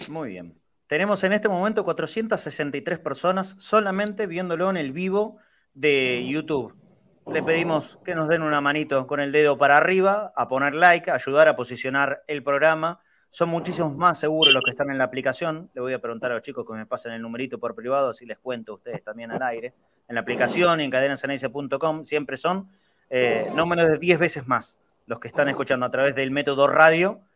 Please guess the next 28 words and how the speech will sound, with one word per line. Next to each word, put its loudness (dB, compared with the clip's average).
que -6
los -6
que -6
nos -6
miran -2
por -2
YouTube. -6
También 6
hay 2
en -2
Facebook, 2
hay -2
en, -14
en -16
todas 2
las 2
plataformas, -6
eh, -12
que -6
nos -10
pueden -2
mirar 0
a -2
través -4
de, -4
de -4
Cadena 2
Ceneice. -12